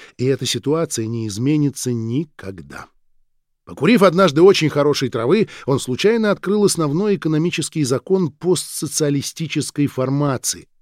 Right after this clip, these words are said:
Первоначальное накопление капитала является в ней также и окончательным. Перед сном Татарский иногда перечитывал книгу о позиционировании. Он считал ее своей маленькой Библией.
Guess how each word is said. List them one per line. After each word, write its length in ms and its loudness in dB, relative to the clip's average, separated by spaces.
Первоначальное 680 0
накопление 540 -2
капитала 560 -2
является 560 0
в 80 -2
ней 200 2
также 580 -6
и 280 -6
окончательным. 1300 -6
Перед 200 -10
сном 300 4
Татарский 540 2
иногда 320 -2
перечитывал 640 -2
книгу 380 -2
о 60 -2
позиционировании. 1080 -2
Он 120 -8
считал 400 2
ее 160 4
своей 340 -2
маленькой 600 -2
Библией. 600 -6